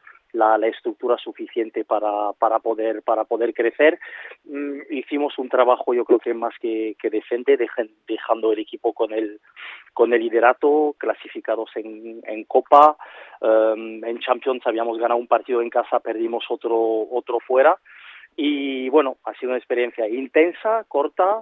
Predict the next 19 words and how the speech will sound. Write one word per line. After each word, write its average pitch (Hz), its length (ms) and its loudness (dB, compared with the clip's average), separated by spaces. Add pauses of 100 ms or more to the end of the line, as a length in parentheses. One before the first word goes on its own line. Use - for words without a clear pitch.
em, 120 1200 -8
complicada 135 640 2
también, 156 360 0
porque 117 360 -6
es, 104 60 -12 (480)
es - 160 -18
otra 113 220 -4
cultura, 151 720 2
es 135 80 -8 (100)
otra, 113 480 -4
otra 120 280 -2
manera 123 400 -2
de, 120 220 -4
de 117 100 -8
funcionar, 127 680 -8
de, 120 360 -8 (440)
de, 113 560 0
de 117 120 -2
trabajar. 131 640 -2